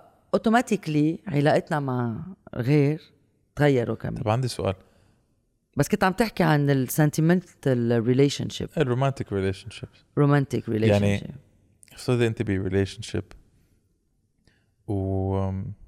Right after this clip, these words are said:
Speaker 2: مثل ما كنا عم نقول، من يوم للتاني بتحسي حالك مبسوطة وبعدين مش، مش منيحة. فيك تلومي البارتنر تبعك لأنه ما بيكون كل وقت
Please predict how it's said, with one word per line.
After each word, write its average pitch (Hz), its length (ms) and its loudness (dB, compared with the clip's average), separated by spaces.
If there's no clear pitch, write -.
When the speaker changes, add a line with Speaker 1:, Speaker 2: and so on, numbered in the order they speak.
Speaker 2:
مثل 127 180 -6
ما 107 60 0
كنا 101 140 -2
عم 95 80 0
نقول، 95 140 -2
من 95 60 -4
يوم 104 200 -2
للتاني 98 300 0
بتحسي - 340 -10
حالك 92 260 -4
مبسوطة - 420 -6
وبعدين 82 320 -6
مش، - 220 -12
مش - 160 -14
منيحة. 87 440 -8
فيك 139 300 0
تلومي 120 420 0
البارتنر 104 440 -4
تبعك 101 480 -2
لأنه 92 200 -2
ما 98 120 -2
بيكون 98 340 -6
كل 98 200 -4
وقت 98 400 -2